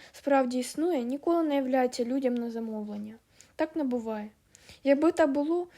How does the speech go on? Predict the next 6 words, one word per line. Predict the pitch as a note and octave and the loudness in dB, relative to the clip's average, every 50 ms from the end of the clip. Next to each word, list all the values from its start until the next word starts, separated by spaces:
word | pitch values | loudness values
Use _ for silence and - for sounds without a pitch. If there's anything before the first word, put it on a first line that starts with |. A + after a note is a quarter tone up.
| - - - | -20 -20 -8
призначити | - C4+ C4+ C4+ C4+ C4+ C#4 C#4+ C#4+ - C#4+ - C4+ | -2 0 0 0 2 2 2 2 0 -2 -6 -8 -10
побачення | - - B3 B3+ C4 C4+ C4+ C4 - C4 B3+ B3+ B3+ B3 B3 A#3+ - _ _ | -8 -6 -2 0 2 2 2 0 -2 -4 -4 -4 -2 -2 -4 -4 -8 _ _
якому-небудь | B3 B3 B3+ B3 - C#4+ C4+ C4+ C4 B3+ B3+ A#3+ A#3 B3+ B3+ B3 - - | -6 -4 -4 -2 0 0 0 0 0 0 -2 -2 -2 -4 -4 -6 -8 -6
духові | B3+ B3+ C4+ C4 - - A#3+ A#3 A#3 A3+ A3 - - - - | -4 -2 -2 0 0 0 0 0 -2 -6 -8 -10 -16 -20 -18
чорного | - - C4 B3+ C4 B3+ B3 A#3+ A#3+ A#3+ A#3 | -4 2 4 4 4 4 2 -2 -2 -4 -4
монаха | A#3 A#3 A#3+ B3 D4 F4 G4 G4 - - A#3+ A3+ | -4 -2 -2 -2 0 0 -2 -2 -6 -8 -10 -12